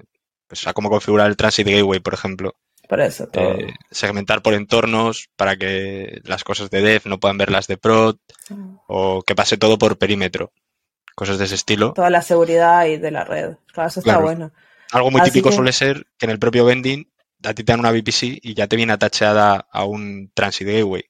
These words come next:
Speaker 1: para que se pueda comunicar con el resto de, de, de aplicaciones que deba haber en su entorno.
Speaker 2: Ah, qué bien, ya viene todo listo.
Speaker 1: Claro, eso, eso se mete en los automatismos de, se suele llamar automatismos de la landing zone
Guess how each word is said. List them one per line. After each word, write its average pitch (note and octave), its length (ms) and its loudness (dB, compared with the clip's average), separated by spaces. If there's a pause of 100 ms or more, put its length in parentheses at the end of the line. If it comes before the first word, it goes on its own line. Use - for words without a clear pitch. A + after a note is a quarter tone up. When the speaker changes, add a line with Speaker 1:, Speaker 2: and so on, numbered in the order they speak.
(420)
Speaker 1:
para G2+ 200 2
que G2+ 120 -2
se G2+ 120 -4
pueda G2 380 4
comunicar G2+ 480 -2
con G2+ 120 0
el F#2+ 80 0
resto G2 300 -2
de, G2 400 -4 (160)
de, F#2+ 680 -6 (180)
de - 180 -2
aplicaciones G2+ 580 0
que G#2 60 2
deba G2+ 140 6
haber G2+ 140 4
en G2 60 0
su - 140 -6
entorno. G2 320 -2 (420)
Speaker 2:
Ah, G3+ 160 4
qué F#3 100 0
bien, F3 200 2
ya F3+ 160 -2
viene E3+ 220 4
todo D#3 200 0
listo. D3+ 420 -10 (680)
Speaker 1:
Claro, G#2+ 160 2
eso, A#2 200 2
eso - 120 -2
se A#2+ 80 0
mete A#2+ 180 0
en A#2 40 2
los A2 100 4
automatismos G#2 640 -4
de, G2 280 -6
se - 120 -20
suele G#2 160 -4
llamar G#2+ 140 2
automatismos G#2 520 -4
de G#2+ 80 2
la G#2 80 4
landing G#2 300 -4
zone A2+ 240 -2